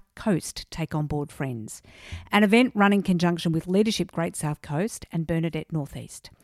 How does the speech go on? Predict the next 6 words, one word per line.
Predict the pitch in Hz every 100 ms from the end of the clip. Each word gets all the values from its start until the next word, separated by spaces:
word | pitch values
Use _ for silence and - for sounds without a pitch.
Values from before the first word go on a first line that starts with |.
| _ - _
Governance, | 202 185 165 135 - - _
from | - 175
fundamentals | 226 240 247 226 214 214 214 202 _ -
to | 180
advanced | 175 165 156 165 - - _ -
practice. | 160 - - - -